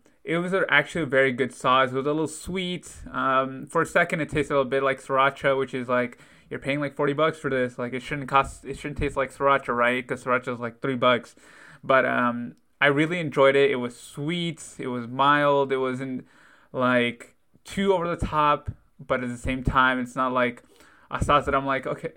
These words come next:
it's, it's the sauce that I'm gonna put on everything, basically. It was t-, it was, uh, very delicious, wasn't over the top. So it's, I probably would order this hot sauce again. Um, but yeah, veganism.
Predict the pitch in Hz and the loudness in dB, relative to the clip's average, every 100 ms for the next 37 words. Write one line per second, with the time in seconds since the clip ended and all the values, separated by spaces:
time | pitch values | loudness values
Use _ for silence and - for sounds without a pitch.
0 | - 143 - 180 - 190 - 165 147 147 | -12 -14 -8 -8 -4 -2 4 4 6 4
1 | 143 135 - 139 127 120 123 127 123 117 | 4 0 2 4 4 0 -4 -4 -6 -6
2 | 117 123 123 127 120 117 110 _ _ _ | -4 -6 -6 -8 -8 -8 -12 _ _ _
3 | _ _ _ _ - 151 - - - 143 | _ _ _ _ -20 -20 -16 -14 -10 -4
4 | 135 131 123 123 120 120 - _ _ 151 | -2 -2 -2 0 0 -2 -10 _ _ 2
5 | 175 156 147 147 151 139 - _ _ _ | 2 2 0 0 0 -2 -4 _ _ _
6 | - 127 143 135 135 139 127 117 - 127 | -12 0 2 2 0 -2 -2 -4 0 2
7 | 120 - - _ _ - _ 131 127 - | 2 -2 -20 _ _ -20 _ 0 0 0
8 | 160 160 - - - _ _ 143 - 185 | -2 -2 -8 -20 -20 _ _ 0 4 6
9 | 190 175 151 156 143 135 127 135 - 131 | 6 4 2 4 4 4 2 -2 0 0
10 | - 135 123 - 151 151 147 151 151 _ | 0 0 -2 -4 0 2 2 0 -8 _
11 | - - _ _ - 131 123 120 117 120 | -20 -20 _ _ -2 2 4 4 2 -4
12 | 123 - _ _ _ - 123 123 120 117 | -10 -14 _ _ _ -12 0 2 2 2
13 | 131 190 139 123 139 143 165 160 131 127 | 4 4 2 -6 -6 -4 -4 -4 -4 -4
14 | 120 | -6